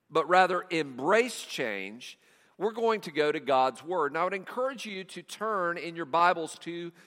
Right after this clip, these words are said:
the book of First Samuel. Now, First Sa-, Samuel is actually,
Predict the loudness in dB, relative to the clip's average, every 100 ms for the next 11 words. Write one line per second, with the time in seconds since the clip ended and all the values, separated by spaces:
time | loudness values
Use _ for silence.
0 | _ -4 2 2 2 2 2 0 -4 -4
1 | -6 0 2 2 -2 -2 0 2 2 0
2 | 0 4 4 2 -4 -2 0 -2 -4 0
3 | -2 -2 -6 -4 -4